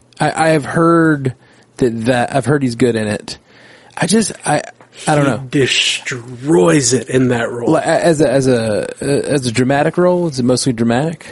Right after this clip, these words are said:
Speaker 1: I'm
Speaker 2: Yes,
Speaker 1: assuming?
Speaker 2: absolutely.
Speaker 1: Well, that's the thing. Like, I don't really, I haven't really liked him. There was a movie called Seventeen Again he did, where he played a young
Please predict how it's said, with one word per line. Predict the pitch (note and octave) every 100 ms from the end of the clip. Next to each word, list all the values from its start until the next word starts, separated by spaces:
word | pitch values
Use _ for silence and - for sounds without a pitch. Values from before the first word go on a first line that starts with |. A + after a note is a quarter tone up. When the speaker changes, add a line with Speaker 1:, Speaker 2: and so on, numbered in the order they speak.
| - - - -
Speaker 1:
I'm | -
Speaker 2:
Yes, | D3+ D#3
Speaker 1:
assuming? | D#3+ E3 -
Speaker 2:
absolutely. | C3+ C3+ D3+ C3 A#2+
Speaker 1:
Well, | - - G3+
that's | F#3+
the |
thing. | F#3 G3+
Like, | C3+ A#2 -
I | D#3+
don't | D#3 C3 F#3+ - -
really, | C#3+ D#3 D#3+ D#3+
I | D3
haven't | F3+ G#3
really | G#3
liked | E3+ D#3+ -
him. | D#3 C#3+ B2+ - - - - _ -
There | F3
was | F3
a |
movie | A#3 A3
called | E3+
Seventeen | - - D#3+ E3 C3+ - C3+ C3
Again | A2+ A#2 G#2+ A2
he | A2+ A2+
did, | A#2 A2 G#2 G2+ _ _ _ -
where | B2
he | B2
played | B2+ C3 A#2+
a |
young | A2+ A#2 A#2+ A#2+ A#2 A2+